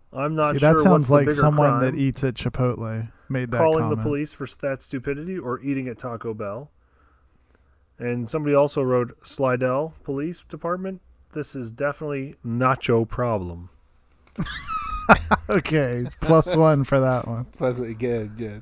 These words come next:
Speaker 3: ding. Well, <laughs> I don't think that, uh, we will, when we're playing the Tob Open, I don't think we will, uh,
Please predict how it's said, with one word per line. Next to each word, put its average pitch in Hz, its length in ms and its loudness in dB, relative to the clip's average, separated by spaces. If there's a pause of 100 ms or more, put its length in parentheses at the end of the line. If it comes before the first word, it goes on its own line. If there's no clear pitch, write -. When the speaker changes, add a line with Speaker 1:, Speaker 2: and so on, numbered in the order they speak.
(140)
Speaker 3:
ding. 127 400 -4 (640)
Well, 131 320 6 (640)
<laughs> - 760 -20
I 147 140 6
don't 156 280 4
think 135 280 -2
that, 117 400 -2
uh, 107 420 -6
we 113 240 -6
will, 104 500 -6
when 110 220 -8
we're 107 120 -4
playing 107 360 -6
the 98 80 -12
Tob 104 380 -10
Open, 101 260 -10
I 101 100 -12
don't 101 180 -12
think - 220 -12
we 104 200 -8
will, 98 320 -10
uh, 95 180 -10